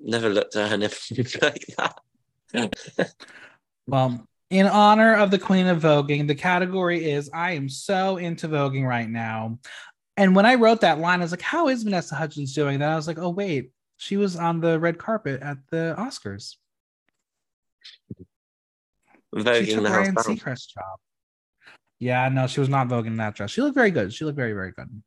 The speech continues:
Speaker 1: <laughs>
Speaker 2: Um, from the House of East Orange, Lux Noir Linden definitely served face. She, she definitely did the face thing. Um, and we found out the hack of the mini challenge quick drag,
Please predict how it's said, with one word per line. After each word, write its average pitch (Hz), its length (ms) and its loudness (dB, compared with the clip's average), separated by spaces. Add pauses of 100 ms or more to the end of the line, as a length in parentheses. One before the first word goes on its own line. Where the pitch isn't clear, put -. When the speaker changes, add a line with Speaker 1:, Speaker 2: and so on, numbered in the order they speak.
(120)
Speaker 1:
<laughs> 110 60 -10
Speaker 2:
Um, 104 420 -6 (1300)
from 285 260 6
the 302 60 4
House 262 340 4
of 240 80 2
East 240 240 4
Orange, 196 400 4
Lux 214 500 2
Noir 226 520 6
Linden 190 400 -2
definitely 269 320 -2
served 269 300 -6
face. 135 560 -8
She, 151 280 -8
she 160 180 -4
definitely 170 360 2
did 170 240 -2
the 160 100 -4
face 135 340 -2
thing. 117 360 -2
Um, 120 640 -4 (200)
and 156 380 -4
we 175 100 4
found 196 320 0
out 202 160 2
the 160 120 -6
hack 170 380 -4
of 139 240 -6
the 131 360 0
mini 143 240 -4
challenge 117 640 -6 (100)
quick 139 200 -4
drag, 101 320 -4